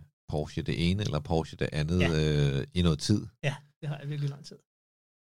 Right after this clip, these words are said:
Speaker 1: Hvorfor blev det, hvorfor blev det lige den?
Speaker 2: Jamen, det gjorde det, fordi jeg var på et, øh, tidspunkt var over på Sturup, og der havde de sådan en,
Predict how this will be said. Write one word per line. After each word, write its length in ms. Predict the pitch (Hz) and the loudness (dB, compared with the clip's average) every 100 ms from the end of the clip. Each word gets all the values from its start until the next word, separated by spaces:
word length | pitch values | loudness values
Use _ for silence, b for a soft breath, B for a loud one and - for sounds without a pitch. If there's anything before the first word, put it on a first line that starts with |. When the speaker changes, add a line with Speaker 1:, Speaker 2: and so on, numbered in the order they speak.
| _ | _
Speaker 1:
Hvorfor 200 | 98 101 | 2 2
blev 160 | 123 95 | 2 2
det, 280 | 85 80 78 90 | 4 0 0 2
hvorfor 160 | 101 | 2
blev 220 | 120 95 90 | 4 4 4
det 100 | 87 | 4
lige 140 | 101 | 2
den? 200 | 113 95 - _ _ _ _ | 4 2 0 _ _ _ _
Speaker 2:
Jamen, 100 | 170 | -2
det 120 | 160 143 | 0 4
gjorde 200 | 202 214 | 4 4
det, 60 | |
fordi 220 | 220 202 | -2 -4
jeg 140 | 180 180 | -6 -10
var 60 | |
på 260 | 190 - 185 | -12 -4 -2
et, 160 | 170 175 - | -2 -4 -10
øh, 240 | 170 165 151 | -6 -4 -2
tidspunkt 420 | 202 202 - 180 | -2 -2 -2 -2
var 80 | 175 | -2
over 220 | 151 170 | 0 -4
på 80 | 175 | -2
Sturup, 460 | 180 - 214 196 190 _ - | -6 -6 -8 -10 -10 _ -10
og 100 | 170 | -2
der 60 | |
havde 160 | 165 175 | 2 2
de 60 | 175 | 2
sådan 240 | 190 | 0
en, 60 | 185 | 2